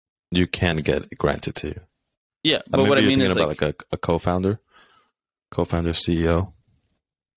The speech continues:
Speaker 1: 'Cause, like, if I fou-, found the company tomorrow, but I, I think, like, "Hey, I don't have what it takes to, like, really lead it. Maybe I'll, I'll help it in this other way." I can hire a C E O.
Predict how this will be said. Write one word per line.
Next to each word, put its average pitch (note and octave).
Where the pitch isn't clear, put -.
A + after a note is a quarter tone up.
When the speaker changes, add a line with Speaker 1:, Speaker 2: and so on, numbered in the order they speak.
Speaker 1:
'Cause, F2+
like, F2
if F2
I F#2+
fou-, F2
found E2+
the -
company E2
tomorrow, D2+
but D#2
I, E2
I D#2
think, D2+
like, C#2
"Hey, E2+
I D#2+
don't D#2+
have E2
what D#2
it D2
takes D#2+
to, -
like, C2+
really D2
lead D#2
it. G2
Maybe E2
I'll, D#2
I'll D#2
help D#2+
it D#2
in D#2
this D2+
other E2
way." F#2+
I E2+
can D#2
hire D#2
a -
C -
E C#2+
O. D2